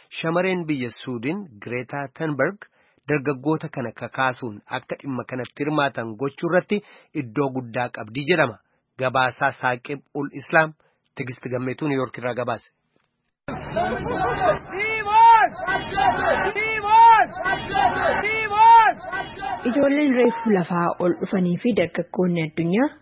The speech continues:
Speaker 2: jijjiirama qilleensaa hegeree isaaniitiif haala yaaddessaa ta'e jedhan irratti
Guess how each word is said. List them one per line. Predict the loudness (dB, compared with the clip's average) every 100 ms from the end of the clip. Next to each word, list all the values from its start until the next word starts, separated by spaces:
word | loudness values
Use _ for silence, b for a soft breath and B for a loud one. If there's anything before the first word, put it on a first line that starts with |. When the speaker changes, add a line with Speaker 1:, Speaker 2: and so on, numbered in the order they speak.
| _
Speaker 2:
jijjiirama | -14 -4 -2 -2 -4
qilleensaa | -4 -4 -2 -4 -4 -4 -4
hegeree | -4 0 2 2
isaaniitiif | 2 0 0 -2 -6 -6 -10
haala | -2 2 2 2
yaaddessaa | 2 2 2 -2 0 0 0 -4 -6
ta'e | -2 -2
jedhan | -2 0 2
irratti | 2 0